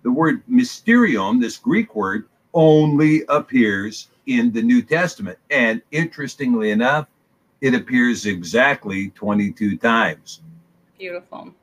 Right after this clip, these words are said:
Speaker 1: That
Speaker 2: Well
Speaker 1: itself is a mystery.
Speaker 2: Well, did you know what's interesting? And we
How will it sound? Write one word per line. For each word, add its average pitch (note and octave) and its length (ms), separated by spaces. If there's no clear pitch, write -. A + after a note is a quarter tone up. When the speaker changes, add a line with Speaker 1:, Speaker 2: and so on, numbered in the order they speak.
Speaker 1:
That C#3+ 260
Speaker 2:
Well C#3+ 100
Speaker 1:
itself F3+ 380
is B2+ 140
a A#2+ 60
mystery. F#2+ 420
Speaker 2:
Well, G#3 200
did F3 260
you F#3+ 160
know A3+ 220
what's F#3 260
interesting? G#3 500
And E3+ 120
we G3 240